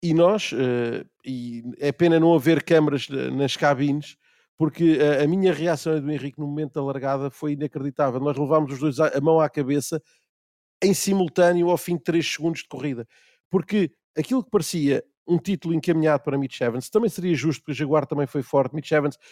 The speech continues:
fez uma época muito regular, eh, esteve sempre bem classificado, foi quem melhor aproveitou aquele domingo, eh, na qualificação, dentro do primeiro grupo, eh, eh,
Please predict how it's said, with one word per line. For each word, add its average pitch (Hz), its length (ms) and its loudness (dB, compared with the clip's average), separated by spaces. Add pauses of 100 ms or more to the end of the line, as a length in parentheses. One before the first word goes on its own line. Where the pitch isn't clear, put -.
(180)
fez 156 160 2
uma 165 140 4
época 165 220 2
muito 165 320 0
regular, 135 500 2 (240)
eh, 135 300 6
esteve 160 280 0
sempre 165 400 0
bem 170 240 2
classificado, 143 600 -6
foi 160 140 -6
quem 185 160 -2
melhor 175 340 2
aproveitou 156 480 -4
aquele 156 220 -6
domingo, 143 340 -10 (260)
eh, 143 200 0
na 151 120 0
qualificação, 147 880 -2
dentro 143 280 -2
do - 20 -14
primeiro 147 320 -2
grupo, 131 240 -4 (400)
eh, - 180 -8
eh, 135 420 4